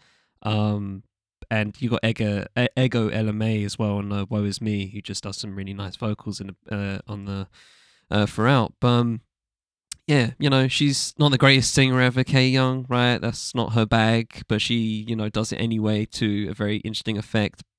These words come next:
But her lyrics are so simple in a, uh, in a way that you can just follow it. You know, when you, when you listen to We Rich, you can, you, you see the imagery.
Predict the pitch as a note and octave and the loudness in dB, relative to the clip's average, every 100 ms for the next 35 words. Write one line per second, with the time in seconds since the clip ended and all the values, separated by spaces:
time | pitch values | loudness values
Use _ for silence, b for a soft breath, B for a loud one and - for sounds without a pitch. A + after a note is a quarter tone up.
0 | _ _ _ _ - A2+ A#2 A2 B2 B2 | _ _ _ _ -2 2 2 2 4 2
1 | A2 - - - - A#2+ G#2+ - A#2 A2+ | 0 -4 -6 -8 -8 -6 -4 -2 0 0
2 | A2 G#2+ G#2 _ _ _ _ _ _ _ | -2 -4 -6 _ _ _ _ _ _ _
3 | _ - - - - - C#3 C3 - D3+ | _ -12 -8 -8 0 4 4 2 0 4
4 | C#3 C#3 - C3 B2+ B2 - A#2 A#2 A#2 | 4 2 2 4 4 0 -2 0 2 2
5 | A#2 A2+ A2 A#2 - _ _ _ _ _ | 0 0 -2 -6 -10 _ _ _ _ _
6 | _ _ A2+ A#2 A#2+ G#2 - A#2 A2+ A2+ | _ _ -4 -2 -2 -4 -2 0 0 2
7 | B2 A#2+ A2+ A2 A2+ G#2 G2+ B1 _ _ | 4 6 4 0 -2 0 0 -4 _ _
8 | _ _ _ _ _ - B2 A#2+ - - | _ _ _ _ _ -6 -4 -2 -2 2
9 | A2 F2+ D#2+ G#1 _ _ _ - A#2 G#2+ | 2 2 -4 -6 _ _ _ -2 0 0
10 | A2 C#3+ D#3+ D3 D#3 D3+ D#3+ D#3 C#3 C3 | 2 2 4 4 2 4 4 2 0 4
11 | C3+ C3 B2 A2+ - - - - B2 B2+ | 4 6 4 2 0 -4 -4 -6 -2 0
12 | B2 B2 _ - B2+ - D3+ C#3 B2+ A2+ | 0 -4 _ -6 -6 0 2 4 6 6
13 | G#2+ - C#2+ B2+ | 4 -6 -10 -12